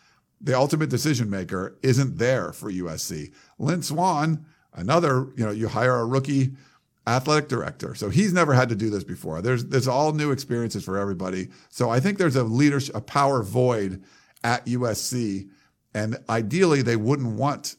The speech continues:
to, uh, make some kind of firing right now. But that's the way it's going. This is, this is a move that, you know, is it too little, too late? Probably. But,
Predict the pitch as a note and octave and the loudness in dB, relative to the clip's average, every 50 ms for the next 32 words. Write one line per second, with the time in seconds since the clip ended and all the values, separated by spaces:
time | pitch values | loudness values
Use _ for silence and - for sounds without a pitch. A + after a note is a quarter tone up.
0 | _ - - - A2 G#2 G2+ G2 F#2+ F#2+ F#2 F2+ F#2 F2+ G2 G#2+ G2+ - - G#2+ | _ -8 -4 -2 0 0 0 0 -2 -2 -2 -2 -2 -4 -4 -4 -4 -4 -6 -6
1 | G#2 - A#2+ A#2 A2 F2+ - - F2+ A2+ D3 C3+ A2+ G2 F#2 F2 F2 - F#2+ E2 | -4 -2 -2 -2 -2 -4 -6 -4 -2 0 0 0 -2 -4 -6 -10 -10 -10 -8 -8
2 | D#2+ D2+ D#2+ E2 G2+ F#2+ F#2 - - _ _ _ _ _ _ _ _ _ - A2+ | -8 -8 -6 -6 -6 -6 -6 -8 -16 _ _ _ _ _ _ _ _ _ -2 0
3 | A#2 D3+ D3 - E3+ D#3 D3 D3+ D3 C#3 C3+ C3+ D3+ D3+ D#3 D#3+ E3+ E3+ F#3 F#3 | 0 2 0 0 -2 -2 0 0 0 -2 -2 -2 0 0 0 0 0 -2 -4 -4
4 | - - _ _ _ - - D3+ C#3 - E3+ D3+ C#3+ D#3 - - C3 C3 C3 D#3+ | -6 -12 _ _ _ 0 0 0 2 2 2 0 0 -2 -6 -2 0 0 2 2
5 | F3 F3 F3+ E3 E3 E3 F3 F3+ F3 E3 E3 - - B2+ B2 B2 - - B2+ A#2 | 2 2 2 4 4 6 6 6 4 2 -2 -2 0 0 0 0 -2 -2 -2 0
6 | A2+ A#2 A2+ A2 A2+ C3 _ _ _ _ _ _ _ _ - A2 G#2+ C#3+ D3 D3 | 2 2 0 0 -2 -6 _ _ _ _ _ _ _ _ -2 0 0 0 0 2
7 | D#3 D3+ D3 D3+ D3 D3 C3+ C#3+ D3 C#3+ C#3+ D3 C#3+ C#3+ C#3+ - - C#3 C3 C3 | 2 2 4 4 2 2 2 0 0 2 2 2 2 0 -4 -4 0 2 2 4
8 | B2+ B2+ A#2 B2+ C3 C3 C3+ A#2+ C3 C3+ C3 B2+ A#2+ C3 B2+ - | 2 2 0 2 2 2 2 2 0 0 2 2 2 2 -2 -6